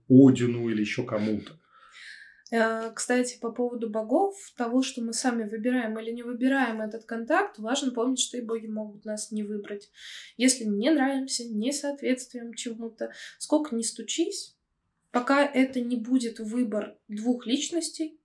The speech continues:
Speaker 2: а мы все-таки подразумеваем, что наши боги — это личности, никакого экологичного, классного, вкусного, энергетического,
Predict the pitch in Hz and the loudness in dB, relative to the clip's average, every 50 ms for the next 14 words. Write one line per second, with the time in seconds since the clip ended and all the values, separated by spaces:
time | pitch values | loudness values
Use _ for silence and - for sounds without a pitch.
0 | _ - - - 214 226 240 233 226 214 - - 214 208 - - - _ - 208 | _ 0 2 4 4 4 4 2 0 -2 -4 -6 -8 -8 -10 -14 -16 _ -8 -4
1 | 214 233 220 226 240 247 247 240 233 220 214 214 208 - - 220 220 220 226 - | -2 -2 -2 0 0 0 0 0 0 -2 -4 -4 -4 -8 -8 -6 -6 -4 -4 -4
2 | - 214 208 220 220 208 202 214 202 202 - - 220 269 339 349 - - 330 302 | -4 -6 -6 -6 -6 -6 -4 -4 -4 -4 -4 -2 -2 0 0 -2 -2 -6 -6 -6
3 | - - - 254 254 - - - - - - - - 240 240 240 240 - 262 262 | -8 -8 -8 -10 -10 -10 -12 -14 -16 -16 -10 -8 -6 -6 -6 -4 0 4 6 6
4 | 269 262 240 226 220 220 214 220 214 - 247 240 247 220 240 262 254 - - - | 6 4 2 0 -4 -8 -8 -10 -8 -6 -4 -4 2 6 8 8 8 6 4 -2
5 | 233 220 214 214 - 233 233 233 233 - 226 214 214 214 - 262 247 - - 226 | -2 -6 -6 -4 -2 -2 -2 -2 -4 -6 -8 -8 -8 -6 -4 -4 -4 -2 -4 -6
6 | 220 220 220 220 226 214 214 226 226 254 254 240 - - - - - 226 220 214 | -6 -4 -4 -4 -4 -6 -8 -6 -4 -2 -2 -2 -4 -8 -8 -8 -6 -2 -2 0
7 | 214 214 214 | -2 -2 -6